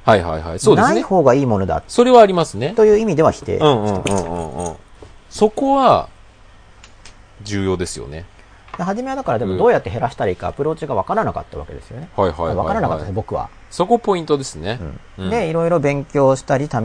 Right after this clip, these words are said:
Speaker 2: してきた結果、
Speaker 1: うん。うん。
Speaker 2: 減らし方が理解できてきたと。
Speaker 1: うん。要するに自分の中の不快感を減らしていくってことですよね。
Speaker 2: うん。で、減らし方が理解できてきたんですけれども、
Speaker 1: うん。
Speaker 2: しかしリアルタイムに生じる怒り、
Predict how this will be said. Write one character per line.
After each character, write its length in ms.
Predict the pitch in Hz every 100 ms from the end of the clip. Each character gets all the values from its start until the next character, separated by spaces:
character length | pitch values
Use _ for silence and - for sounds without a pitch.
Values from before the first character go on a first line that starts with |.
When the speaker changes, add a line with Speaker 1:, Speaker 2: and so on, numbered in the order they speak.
| 123
Speaker 2:
し 80 | -
て 80 |
き 100 | 98
た 80 | 90
結 220 | 80 - -
果、 220 | 285 240
Speaker 1:
う 20 | 90
ん。 40 |
う 40 | 82
ん。 40 | 73 76 - - - - -
Speaker 2:
減 100 | 131
ら 100 | 131
し 80 |
方 280 | - 131 135
が 220 | 175 220 - 92
理 80 | 87
解 200 | 82 80
で 100 | 82
き 80 | -
て 60 | 110
き 100 | -
た 80 |
と。 60 | -
Speaker 1:
う 20 |
ん。 20 | -
要 60 | 123
す 100 | 113
る 60 |
に 60 | 87
自 140 | 85
分 140 | 113 151
の 60 |
中 180 | 160 147
の 100 | 82
不 120 | 78
快 180 | - 123
感 180 | 87 78
を 40 |
減 140 | 76 85
ら 80 | 82
し 80 |
て 80 | -
い 20 |
く 80 | 80
っ 20 |
て 120 | 78 -
こ 80 |
と 80 | -
で 60 | 62
す 100 | -
よ 80 | 98
ね。 160 | 170
Speaker 2:
う 20 | 135
ん。 220 | 143 135 - - -
で、 100 | 147
減 100 | 156
ら 120 | 190 247
し 80 |
方 220 | - 233 214
が 80 |
理 100 | 214
解 180 | 233 170
で 80 | 156
き 60 | 175
て 100 | 127
き 60 |
た 140 | - -
ん 60 |
で 80 | 95
す 100 | 87
け 120 | -
れ 60 | 80
ど 100 | 101
も、 220 | 135 185
Speaker 1:
う 20 | 78
ん。 40 | 73 - - - -
Speaker 2:
し 60 |
か 120 | - 220
し 180 | 180
リ 140 | 123 135
ア 80 | 165
ル 80 |
タ 160 | 175 185
イ 40 |
ム 100 | 147
に 100 | 151
生 240 | 131 104 98
じ 100 | 98
る 80 | 87
怒 260 | 78 82
り、 160 | 80